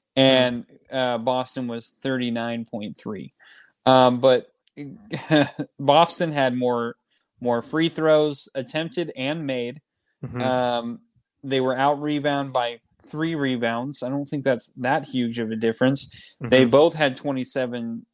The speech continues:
Speaker 1: uh, assists. The steals went on the Warriors side, thirteen to eight. Uh, the blocks were barely Celtics by eight to seven.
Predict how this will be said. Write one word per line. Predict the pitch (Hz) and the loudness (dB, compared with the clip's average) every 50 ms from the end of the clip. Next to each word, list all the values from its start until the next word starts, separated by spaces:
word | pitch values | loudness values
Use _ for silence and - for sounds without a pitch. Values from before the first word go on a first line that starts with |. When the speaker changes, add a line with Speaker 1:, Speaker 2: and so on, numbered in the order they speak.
| _ _ | _ _
Speaker 1:
uh, | - 123 120 113 110 101 80 71 | -8 -6 -4 -4 -4 -6 -6 -8
assists. | 120 123 123 - - 135 143 156 - - - - - _ _ _ _ _ _ _ _ _ _ | -10 -10 -10 -6 -4 -4 -4 -4 -4 -8 -10 -12 -14 _ _ _ _ _ _ _ _ _ _
The | - 123 - | -2 0 0
steals | - - - - 165 175 185 196 208 214 196 - - | 0 -2 2 4 6 6 8 6 6 4 0 -4 -10
went | 160 156 147 139 156 151 147 - - | -10 -10 -6 -4 -4 -4 -4 -6 -8
on | - 143 139 139 135 | -8 -6 -6 -4 -4
the | 135 | -6
Warriors | 131 123 127 135 135 139 143 143 - - | -6 -2 -2 0 0 0 -2 -4 -6 -4
side, | - 139 139 147 147 139 | -2 -2 -2 -2 -4 -4
thirteen | - 139 135 131 - - 147 143 135 | -8 -8 -8 -8 -10 -8 -6 -6 -6
to | 127 | -6
eight. | 95 92 127 131 143 160 170 - _ _ _ _ _ _ _ _ | -4 -4 -4 -2 -4 -4 -6 -10 _ _ _ _ _ _ _ _
Uh, | - - 127 123 123 120 | 0 2 4 4 4 2
the | 117 127 | 0 -2
blocks | 113 131 131 131 139 160 190 185 - - | -2 -2 -2 0 2 2 0 -2 -4 -8
were | - 143 135 120 107 - | -6 -4 -4 -4 -6 -6
barely | - 120 123 151 180 170 135 127 120 117 113 113 127 - | -4 0 2 2 2 2 0 -2 -2 -4 -6 -8 -10 -12
Celtics | - - - 135 123 123 - - 131 123 - - | -10 -4 0 0 0 0 -2 -4 -6 -6 -8 -4
by | - 127 117 117 - - | -2 -2 0 0 -2 -4
eight | - 135 135 127 - | -4 -4 -4 -6 -8
to | - 117 | -10 -10
seven. | - - - 135 135 127 120 117 113 117 123 | -6 0 2 2 2 2 0 -2 -4 -4 -6